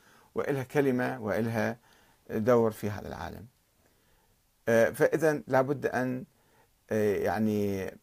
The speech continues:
آه، نغلق هذه الصفحة، صفحة الجدل العقيم حول أن الإمامة بالشورى ولا بالنص، وأن الله عين، آه، آه، يعني، أئمة بعد النبي أو لم يعين. لا يوجد لدينا الآن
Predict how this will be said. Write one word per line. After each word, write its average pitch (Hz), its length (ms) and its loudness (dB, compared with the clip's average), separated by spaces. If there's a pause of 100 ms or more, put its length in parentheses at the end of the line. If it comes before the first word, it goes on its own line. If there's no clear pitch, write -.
(240)
آه، 90 520 -8 (880)
نغلق 180 400 2
هذه 123 280 0
الصفحة، 107 400 -4
صفحة 127 380 -8
الجدل 123 400 0
العقيم 110 580 -2 (380)
حول 156 320 4
أن 123 240 2
الإمامة 127 500 -2
بالشورى 139 560 -2
ولا 117 260 0
بالنص، 110 580 -2
وأن 107 200 -2
الله 113 340 -2
عين، 135 480 -2
آه، 107 260 -6 (460)
آه، 104 340 2
يعني، 98 460 2
أئمة 127 680 2
بعد 139 260 6
النبي 143 340 4
أو 120 120 4
لم 139 220 6
يعين. 107 440 2 (120)
لا 247 240 6
يوجد 240 260 4
لدينا 202 560 8
الآن 170 360 2